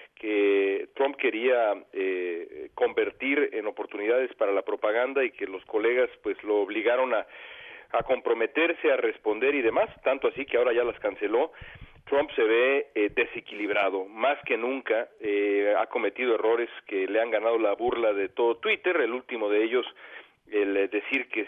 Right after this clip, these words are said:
si los periodistas hemos ganado o han ganado los premios Nobel, o más bien Noble, eh, debió decir Nobel, pero en realidad dijo Noble, y bueno,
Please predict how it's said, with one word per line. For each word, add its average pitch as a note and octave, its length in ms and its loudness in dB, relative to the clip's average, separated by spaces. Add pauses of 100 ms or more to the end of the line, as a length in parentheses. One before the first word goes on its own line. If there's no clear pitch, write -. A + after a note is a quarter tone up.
si G#2 120 -8
los G2 180 -6
periodistas A2+ 520 -4
hemos A2+ 240 -6
ganado A2+ 480 0
o G#2+ 140 2
han A#2+ 100 0
ganado A2 380 2
los G#2 200 -4
premios A#2+ 380 -2
Nobel, C3+ 580 0 (420)
o A#2+ 80 -8
más C3+ 120 0
bien C3+ 240 -2
Noble, C#3+ 480 2 (160)
eh, - 80 -12 (160)
debió A#2 200 2
decir A#2+ 280 -2
Nobel, B2+ 400 2 (360)
pero G#2+ 140 -4
en G2+ 60 -6
realidad G#2+ 280 0
dijo A#2 220 -6
Noble, A#2 460 0
y G#2+ 80 -6
bueno, G#2 300 0